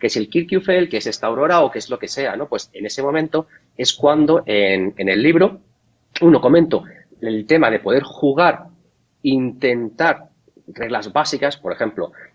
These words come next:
una regla básica puede ser que la, lo que hacemos fotografía de, de paisaje,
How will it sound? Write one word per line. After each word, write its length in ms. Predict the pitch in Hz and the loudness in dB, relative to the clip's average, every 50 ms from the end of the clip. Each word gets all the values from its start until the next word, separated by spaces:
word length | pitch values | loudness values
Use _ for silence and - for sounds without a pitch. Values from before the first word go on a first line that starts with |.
| _ - | _ -8
una 160 | 107 113 113 | -4 -4 -2
regla 320 | 110 123 113 120 123 110 - | 0 0 0 0 0 -2 -2
básica 680 | 117 117 113 120 131 127 - - 135 - 139 135 - - - - - _ _ | -6 -4 0 0 0 0 -2 -4 -2 -2 -2 -2 -4 -10 -20 -20 -20 _ _
puede 220 | - 117 117 117 | -2 0 0 0
ser 300 | 110 - 131 131 - - | 0 0 0 0 -2 -2
que 100 | - 110 | -4 -2
la, 220 | 98 95 92 - - | -2 -2 -2 -4 -6
lo 100 | 98 87 | -8 -8
que 100 | - 87 | -8 -8
hacemos 260 | - 98 107 117 - | -6 -4 -4 -4 -4
fotografía 480 | - - - 120 117 113 - 123 117 113 | -6 -6 -2 -2 -2 -2 0 -2 -2 0
de, 320 | 117 117 113 113 117 110 | 0 -2 -2 -2 -4 -4
de 140 | 104 117 113 | -4 -4 -2
paisaje, 680 | - 120 120 123 - - 147 139 - - 165 165 - | 0 0 0 0 0 0 0 2 2 0 0 0 -2